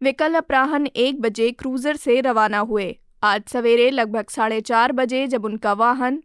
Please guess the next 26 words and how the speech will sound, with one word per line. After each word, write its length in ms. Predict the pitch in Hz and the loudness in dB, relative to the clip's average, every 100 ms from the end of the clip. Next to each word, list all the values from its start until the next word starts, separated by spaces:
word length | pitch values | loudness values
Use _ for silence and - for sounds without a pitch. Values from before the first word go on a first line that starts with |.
| - | -2
लॉरी 360 | 233 269 320 | 0 2 0
से 280 | 339 294 277 | -2 -2 0
आगे 300 | - 226 226 | 0 0 0
निकलने 460 | 233 233 254 262 269 | -4 -4 -2 -2 -2
का 140 | 247 | -2
प्रयास 440 | 233 214 202 233 - | -2 -2 0 -2 -4
कर 160 | 247 | -4
रहा 300 | 233 233 226 | -2 0 -2
था, 280 | 226 247 240 - _ _ - | -2 -2 -2 -4 _ _ -2
तब 160 | 262 | 0
लॉरी 300 | 254 269 302 | 2 2 2
ने 160 | 320 294 | 0 -2
पीछे 400 | - 269 262 320 | -2 -4 -4 -6
से 140 | 311 | -2
वाहन 340 | 262 233 247 247 | 2 2 2 -2
को 240 | 226 214 | -2 -2
टक्कर 420 | 226 226 - 269 | -2 -4 -2 -2
मार 260 | 254 240 226 | 2 2 0
दी, 240 | 220 240 | -2 -6
जिससे 360 | 262 220 - 247 | -4 -6 -4 -2
वो 120 | 226 | -2
पलटकर 520 | 220 247 262 - 226 | -2 -2 -2 -2 -4
डिवाइडर 500 | 226 226 233 240 254 | 0 0 2 0 0
से 260 | 277 - 220 | -2 -2 -2
टकरा 480 | 226 233 226 208 196 | -2 -6 -4 -2 -2
गया। 320 | 196 196 185 | 0 -2 -4